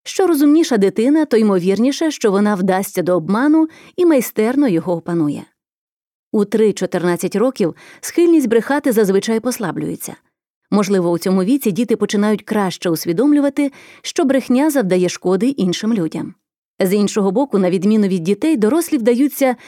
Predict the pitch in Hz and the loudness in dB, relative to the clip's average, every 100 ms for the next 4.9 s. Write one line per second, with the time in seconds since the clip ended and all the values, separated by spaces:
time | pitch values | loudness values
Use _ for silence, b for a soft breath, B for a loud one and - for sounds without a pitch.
0 | B B 185 262 233 294 - 175 175 175 | B B 0 0 2 0 0 -2 -2 -2
1 | 165 190 170 B B B B 226 240 254 | -2 -4 -4 B B B B -2 0 -2
2 | 262 - 247 202 175 170 185 214 233 160 | -4 -2 -2 0 -2 0 -2 0 0 0
3 | 143 - _ _ _ - 320 - 381 320 | -4 -8 _ _ _ -4 -2 0 -2 0
4 | 269 240 269 262 254 220 185 233 - | 0 2 4 4 2 0 0 -2 -4